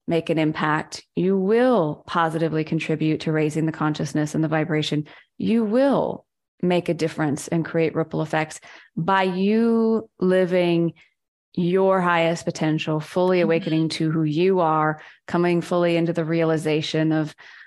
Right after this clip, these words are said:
Speaker 1: the master that you are of your own life experience. You will positively contribute to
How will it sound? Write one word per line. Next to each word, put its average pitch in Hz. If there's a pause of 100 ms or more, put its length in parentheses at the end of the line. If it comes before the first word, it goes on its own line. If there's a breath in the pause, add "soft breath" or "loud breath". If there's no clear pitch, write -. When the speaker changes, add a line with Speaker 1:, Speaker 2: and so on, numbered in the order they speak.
(180 loud breath)
Speaker 1:
the 170
master 180
that 170
you 180
are 170
of 160
your 156
own 170
life 160
experience. 160
You 185
will 170
positively 165
contribute 156
to 175